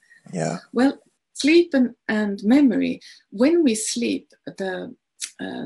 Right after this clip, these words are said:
Speaker 2: the short-term memories, the, the memories that ha-, we have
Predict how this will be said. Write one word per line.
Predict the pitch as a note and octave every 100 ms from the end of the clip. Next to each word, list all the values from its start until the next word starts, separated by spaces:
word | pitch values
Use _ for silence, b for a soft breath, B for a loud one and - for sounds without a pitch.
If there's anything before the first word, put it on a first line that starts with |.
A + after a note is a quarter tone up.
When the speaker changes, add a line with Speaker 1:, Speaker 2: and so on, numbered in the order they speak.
| -
Speaker 2:
the | -
short-term | F#3+ - C#4 C#4 - F3+ D#3+
memories, | E3 D#3+ D3 - -
the, | G3 E3+
the | F#3
memories | G3 A#3 A#3+ G#3 F#3+
that | F3+ F3 -
ha-, | G3 -
we | D#3 F#3+
have | F3 F3+ E3+